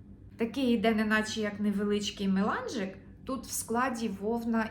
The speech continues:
і льон. Ну, непогана нитка. Е, ну, я не знаю, чи я б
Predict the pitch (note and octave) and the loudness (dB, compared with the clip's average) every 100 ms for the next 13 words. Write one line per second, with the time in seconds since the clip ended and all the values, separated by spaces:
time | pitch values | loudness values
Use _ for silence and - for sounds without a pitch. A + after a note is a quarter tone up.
0 | - A3 G3 D#3 A#3 - - - G4 A4 | -4 -4 -2 -4 -6 -14 -16 -8 -2 2
1 | A4 A4+ G#4+ C5+ A#4 C4+ A3 F#3+ F#3+ - | 2 4 2 2 4 4 4 4 0 -4
2 | E3 D#3+ - - - - - - - G#3+ | -8 -8 -12 -18 -20 -20 -20 -10 -4 -2
3 | A3 C#4+ F#4+ A4+ F#4 E4 C#4+ A#3 A#3+ C#4 | -2 -2 0 0 2 2 0 0 0 0
4 | C#4+ - G3+ G3+ A3 | -2 -4 -4 0 0